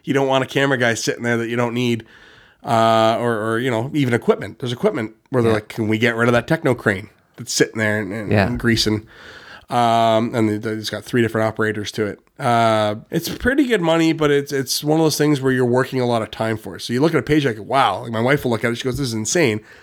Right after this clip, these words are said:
Speaker 1: said, "Yeah, but you gotta understand that I worked eighty hours that week."
Speaker 2: Right.
Speaker 1: Like, I'm working someone's whole month sometimes.
Speaker 2: <laughs> That's insane.
Speaker 1: Yeah, in
Speaker 2: Yeah.
Speaker 1: five days.
Speaker 2: So do you think it's a lifestyle choice then?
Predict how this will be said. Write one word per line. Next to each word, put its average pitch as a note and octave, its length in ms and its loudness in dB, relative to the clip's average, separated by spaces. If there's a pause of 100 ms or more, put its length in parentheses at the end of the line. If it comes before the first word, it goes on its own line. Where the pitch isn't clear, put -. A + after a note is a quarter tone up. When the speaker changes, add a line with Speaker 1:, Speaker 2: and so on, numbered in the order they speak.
Speaker 1:
said, D3+ 140 -2
"Yeah, F3 200 0
but B2 100 -4
you D3 80 2
gotta D3+ 160 2
understand C#3+ 540 0
that B2 100 -4
I B2+ 80 2
worked C3+ 380 0
eighty A2+ 300 2
hours G#2+ 520 -2 (100)
that G#2+ 160 -4
week." G2 200 -10
Speaker 2:
Right. A2 380 2 (380)
Speaker 1:
Like, A2+ 120 -4
I'm A2+ 220 0
working A#2 280 2
someone's A2 260 2
whole A#2 200 2
month G#2 340 2 (400)
sometimes. A#2+ 500 0 (360)
Speaker 2:
<laughs> - 320 -20
That's B2 160 0
insane. B2+ 520 2
Speaker 1:
Yeah, C3 240 0
in A2 120 -2
Speaker 2:
Yeah. G#2+ 180 4
Speaker 1:
five A2 140 2
days. A2 260 0
Speaker 2:
So E3 300 0
do D#3+ 120 -2
you D#3+ 60 2
think F3+ 140 2
it's F#3+ 100 0
a F#3+ 40 6
lifestyle F#3 420 2
choice F3+ 300 0
then? F#3 260 0